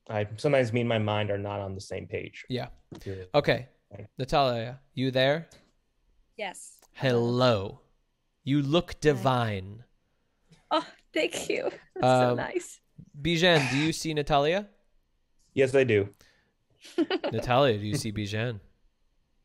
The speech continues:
Speaker 3: I do.
Speaker 2: Wow. And
Speaker 3: Well
Speaker 2: Bijan, where do you live?
Speaker 1: I live in the suburbs, and just like, uh, what was it, Travis? I actually live in the suburbs of the Bay Area.
Speaker 2: Oh, hell yeah, man.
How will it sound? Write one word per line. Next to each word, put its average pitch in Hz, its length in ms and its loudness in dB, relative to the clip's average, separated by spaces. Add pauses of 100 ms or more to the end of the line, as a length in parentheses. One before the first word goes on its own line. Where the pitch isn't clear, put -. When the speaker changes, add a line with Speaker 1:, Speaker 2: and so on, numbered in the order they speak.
(100)
Speaker 3:
I 202 80 2
do. 196 720 4
Speaker 2:
Wow. 104 420 0 (840)
And 120 420 4 (220)
Speaker 3:
Well 226 320 0 (640)
Speaker 2:
Bijan, 143 320 4
where 131 120 4
do 143 60 2
you 156 100 2
live? 117 280 0 (1500)
Speaker 1:
I 160 260 6
live 160 580 6
in 147 180 0
the 135 100 2
suburbs, 151 800 0
and 165 140 -4
just 196 140 0
like, 196 180 4
uh, 151 300 6
what 151 100 0
was 151 100 -4
it, 127 120 -8
Travis? 156 560 -2
I 139 80 -2
actually 147 320 -4
live 143 180 4 (140)
in 135 260 -4
the 120 80 -6
suburbs 117 540 -2
of 104 80 -4
the 107 80 -4
Bay 107 180 2
Area. 101 300 0
Speaker 2:
Oh, 151 100 0
hell 127 320 -6
yeah, 170 400 -6
man. 123 460 -8